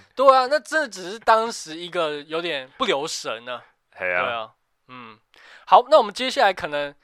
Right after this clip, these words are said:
Speaker 1: 因为刚刚有些部分是马丁聊六代嘛，对不对？对，然后我这边其实有一些地方聊了五代，但是其实我们两个都有玩，不过马丁六代玩的比我，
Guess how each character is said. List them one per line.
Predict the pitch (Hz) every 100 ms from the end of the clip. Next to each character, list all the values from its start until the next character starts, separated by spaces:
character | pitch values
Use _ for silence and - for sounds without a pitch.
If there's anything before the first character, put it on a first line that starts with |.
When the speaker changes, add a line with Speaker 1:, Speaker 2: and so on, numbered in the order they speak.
| _
Speaker 1:
因 | 277
为 | 302
刚 | 262
刚 | 269
有 | - 156
些 | 226
部 | 240 233
分 | 220 175
是 |
马 | 190 135
丁 | 151 180 185
聊 | 131 127
六 | 165 135
代 | 127 135 110
嘛， | 104
对 | 107 117
不 |
对？ | 117 107 - _ _ _ _ _
对， | 170 165
然 | 170
后 | 233
我 | 214 156 143
这 | 214
边 | 220
其 | 220 175
实 | 170 165
有 | 160 143
一 |
些 | 190
地 | 180
方 | 170 160 170
聊 | 131 123
了 | 127
五 | 131
代， | - 123 - _ _ _ _
但 | - 311
是 | 330 294
其 | 220
实 | 208
我 | 226
们 | 208
两 | 202 143
个 | 131 131 127 120 117 123 _
都 | - 254
有 | 233 135
玩， | 120 117
不 | -
过 | 202 277 233 _
马 | 175 160
丁 | 165 233
六 | 247 202
代 | 208 170
玩 | 147 135 139
的 | 135 131 127 120 - _ _ _ _
比 | 170 196
我， | 196 143